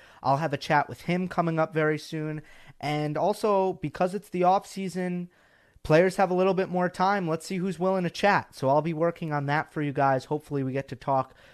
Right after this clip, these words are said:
to some, some touring professionals, and, and that would be very, very exciting. But without further ado, let's do this. The mi-, the annual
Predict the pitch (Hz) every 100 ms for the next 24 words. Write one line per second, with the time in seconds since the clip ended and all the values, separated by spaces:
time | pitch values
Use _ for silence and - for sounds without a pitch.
0 | _ - 135 127 - 127 120 117 - 123
1 | 117 - 139 131 123 127 - 131 - 127
2 | 120 110 107 117 101 113 123 117 110 117
3 | 113 113 110 113 110 107 101 - 104 85
4 | - _ _ _ _ _ _ - - 151
5 | 170 214 220 - 226 220 208 170 160 156
6 | _ - _ _ _ _ _ _ _ _
7 | _ _ 160 185 - 180 110 104 - -
8 | - _ _ _ _ _ _ _ _ -
9 | 143 156 - 135 147 156 147 143 - -
10 | 196 233 254 170 131 143